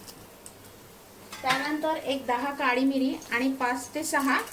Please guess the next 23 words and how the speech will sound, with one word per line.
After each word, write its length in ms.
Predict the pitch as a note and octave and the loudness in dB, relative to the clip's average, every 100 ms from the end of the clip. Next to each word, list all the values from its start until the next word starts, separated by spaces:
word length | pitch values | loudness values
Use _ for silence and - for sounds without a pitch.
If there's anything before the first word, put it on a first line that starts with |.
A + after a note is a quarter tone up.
| - - | -12 0
लवंगा, 480 | B3 C4 C4 C4 - - - - | 2 4 4 4 0 -2 -8 2
त्या 160 | B3 | 4
सुद्धा 300 | C4 C#4+ D4 | 4 2 0
मी 140 | D4 D4 | 0 0
टाकल्या 360 | B3+ A#3 A3+ | 0 2 2
आहेत. 220 | G#3 A#3 D#4 - - - - - - - - - - - - - - - - - | 2 2 0 -4 -6 -6 -2 -2 -2 -4 -6 -6 -12 -6 -4 0 -2 -2 -2 0
तमालपत्र 540 | C4+ C#4+ D4+ E4 D#4+ E4 | 4 4 4 2 0 2
आणि 280 | D#4 D#4 C#4 | 2 2 2
लवंग 280 | B3+ C#4 D#4 | 2 0 0
छान 180 | E4 D4 | 2 2
फुललं 360 | D#4 F4 D4 A#3+ | 2 4 4 4
की 160 | C4+ | 4
आपण 260 | C4+ B3+ C#4 | 2 2 2
याच्यामध्ये 540 | C4+ D#4 D4+ C#4 B3+ - - - - | 4 2 2 2 2 0 -4 -4 2
दोन 180 | A#3+ D#4 | 4 4
मोठ्या 320 | C#4+ C4 C#4+ D#4 | 4 4 4 4
साईजचे 440 | D4+ D#4 - D#4+ | 2 2 2 0
कांदे 420 | D#4+ B3+ A#3+ B3 F#4+ - - - - - | 2 2 4 2 2 2 0 2 2 4
चिरून 300 | C#4 D4 D#4 | 4 6 6
घेतले, 320 | C#4 C4 C#4 C#4 | 4 4 2 4
ते 120 | C4+ | 2
टाकायचे 460 | C4 B3 A#3+ A#3 B3 | 4 2 4 2 2
आहे. 240 | G#3+ A3+ | 2 0